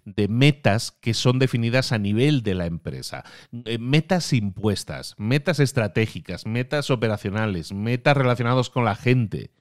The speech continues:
Ese tipo de metas no tienen ningún sentido, realmente no sirven. ¿Por qué? Porque no reflejan el trabajo diario de las personas que están en esa empresa.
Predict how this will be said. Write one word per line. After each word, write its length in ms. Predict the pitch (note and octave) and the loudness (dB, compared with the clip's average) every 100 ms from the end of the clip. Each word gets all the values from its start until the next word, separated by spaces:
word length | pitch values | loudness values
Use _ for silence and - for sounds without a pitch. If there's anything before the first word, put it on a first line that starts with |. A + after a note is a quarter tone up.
| _ | _
Ese 240 | - G#3 | 0 0
tipo 320 | G#3+ A#3+ A3 D#3+ | 0 -2 2 2
de 80 | |
metas 420 | C3 D3 C#3 A2 G#2 | 4 2 2 0 0
no 260 | A#2 E3+ | 0 -2
tienen 260 | D#3+ F#3+ E3 | -2 -4 -2
ningún 240 | B2+ D3 | -2 0
sentido, 360 | C#3 A#2+ D3+ A#2+ | 0 2 2 2
realmente 480 | D3 D#3+ D#3 D#3+ D3+ | 2 2 2 2 0
no 280 | C#3 D3 | 2 0
sirven. 440 | D3 - D#3 A#2+ G2 | 0 0 0 0 0
¿Por 200 | B2+ B2+ | 0 2
qué? 180 | F#3 - - _ _ | 0 0 -8 _ _
Porque 380 | B2 A#2 G#2+ G2+ | 2 2 0 0
no 440 | G#2 A#2 C#3+ D#3 | 2 2 0 -2
reflejan 800 | C3+ C3+ C#3 - C3 G2+ E2 D2 - _ | -4 0 2 4 2 2 -4 -6 -10 _
el 280 | G#2 G2+ F#2+ | -2 -2 -2
trabajo 560 | - G2+ A2+ A#2 - E2+ | -2 0 2 0 -2 -2
diario 480 | G#2 B2 F2+ F#2+ A#2+ | 4 4 4 0 0
de 80 | |
las 200 | A#2+ F#2 | 0 -2
personas 640 | - A2 G2+ - C2+ D2 - | -4 -6 -4 -8 -10 -14 -8
que 80 | |
están 240 | A#2+ D#2+ B1+ | -8 -8 -14
en 120 | D2 | -12
esa 160 | C#2+ G#2+ | -8 -8
empresa. 540 | A#2+ F3+ A3 G2 | -4 -2 0 -2